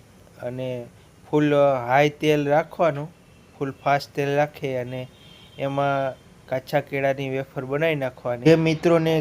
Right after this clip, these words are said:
ઘરે કાચા કેળાની વેફર બનાવવી હોય તો આ વીડિયો જોજો અને તમારે જો આ ધંધા માટે વેફરનો ધંધો કરવો હોય ને કેવી રીતે બનાવવી, તો આવી રીતે વેફર બનાવવાની, પહેલાં ટ્રાય કરી લેવાની.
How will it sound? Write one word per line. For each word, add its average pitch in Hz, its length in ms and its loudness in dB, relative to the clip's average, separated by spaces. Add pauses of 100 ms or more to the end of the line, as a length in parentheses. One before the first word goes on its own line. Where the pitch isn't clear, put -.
ઘરે 131 300 2
કાચા 147 460 2
કેળાની 147 460 2
વેફર 139 360 -4
બનાવવી 160 420 4
હોય 131 200 -4 (500)
તો - 120 -2
આ 127 140 6
વીડિયો 135 360 0
જોજો 156 380 2 (380)
અને 131 220 -6
તમારે 143 460 2
જો 143 160 2
આ 143 180 4 (440)
ધંધા 123 400 0
માટે 147 400 0 (880)
વેફરનો 143 580 -4
ધંધો 127 400 -2
કરવો 151 260 0
હોય 151 200 2
ને 139 100 -8
કેવી 147 340 -2
રીતે 143 280 -4
બનાવવી, 147 520 -2 (380)
તો - 140 -8
આવી 135 300 0
રીતે 143 300 -4
વેફર 139 380 -4
બનાવવાની, 143 680 0
પહેલાં 135 300 -8
ટ્રાય 143 280 0
કરી 160 280 0
લેવાની. 139 440 0